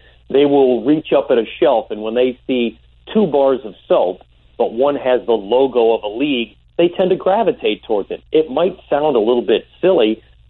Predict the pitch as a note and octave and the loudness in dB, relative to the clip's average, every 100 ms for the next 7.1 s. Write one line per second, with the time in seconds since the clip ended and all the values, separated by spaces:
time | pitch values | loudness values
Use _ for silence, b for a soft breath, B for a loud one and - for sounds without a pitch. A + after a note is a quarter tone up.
0 | - C3+ B2 C#3 B2 F3 C3+ B2+ B2 B2 | -4 -2 0 0 2 2 4 2 2 -2
1 | B2+ A2+ - E3 C3+ A2+ A#2+ F3+ C#3+ G2+ | -4 -8 -2 2 2 0 2 2 2 2
2 | F#2+ F#2 F2 - G2+ F#2 F#2+ A2+ A2 G#2 | 0 0 -4 -4 -2 -2 -2 -4 -6 -8
3 | - D#3 D3+ C#3 A2+ B2 A2+ A2+ A#2 A#2+ | -2 -2 0 0 0 2 2 2 0 2
4 | E3 A#2 F#2 F2+ A2+ - b b B2 C3 | 2 2 2 0 -2 -4 b b 0 2
5 | B2+ C3+ B2 B2 B2 A#2 - _ _ _ | 2 2 2 0 0 -2 -4 _ _ _
6 | - A2+ A#2+ A#2+ A2+ - E3+ E3 B2+ G#2+ | -18 -12 -8 -6 -8 -4 0 0 2 0